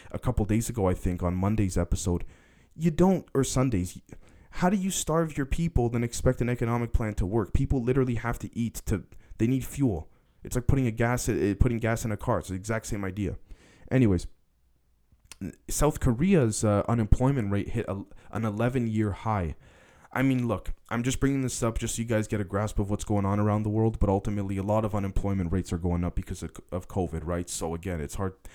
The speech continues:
very hard to say. The next thing is that civil rights groups are planning to boycott YouTube if YouTube won't permanently ban Trump.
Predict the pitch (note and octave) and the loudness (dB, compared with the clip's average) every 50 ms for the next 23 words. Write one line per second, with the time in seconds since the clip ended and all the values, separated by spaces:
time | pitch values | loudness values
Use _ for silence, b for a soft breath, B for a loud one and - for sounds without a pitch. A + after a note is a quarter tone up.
0 | B B B B B2+ B2+ A#2 A2 G#2+ G#2 - F2+ - - E2+ D2+ - - B B | B B B B 4 4 6 6 2 0 -2 -4 -4 -4 -4 -4 -6 -10 B B
1 | B B B B B B2 C3 C#3+ D#3+ E3+ - - - D3+ D3 C#3 B2+ - B2+ A#2 | B B B B B 0 2 2 2 0 -2 -2 -2 -2 0 0 2 2 4 4
2 | A2 - - B B B B - - - D3+ D3+ D3+ C#3+ B2 B2 A#2+ B2 - - | 2 0 -4 B B B B -4 2 4 4 6 6 6 6 6 4 4 2 0
3 | - A2+ A#2 - - G#2 F#2+ - - A2+ A2+ A#2 A#2 A#2 A2 - G#2 F#2+ - G#2+ | 0 0 0 2 2 2 4 4 4 4 2 0 -2 -2 -2 -2 -4 -2 0 0
4 | G#2+ A2 A2 - A#2+ A2 - - F2+ G2+ A2 A2 - - G2+ F2 E2 F#2 F2 - | 0 0 0 0 0 0 0 -2 0 0 0 0 0 -2 -2 -2 -2 -4 -4 -4
5 | - G#2 A2 - - A2+ G#2 G#2 G#2+ G2+ G2 - - - - A2+ A2+ A2+ A2 G#2+ | -2 -4 -2 -2 -2 -2 -2 -2 -2 -4 -2 0 0 0 0 0 -2 -2 -2 -4
6 | G#2+ G2+ F#2 G2 F#2 E2+ G2 G2 G2 G2 F#2+ - - - - A#2 A2+ G#2+ F2 - | -4 -6 -6 -8 -8 -8 -6 -6 -6 -6 -6 -8 -10 -6 -4 -2 -2 -2 2 0
7 | - | 0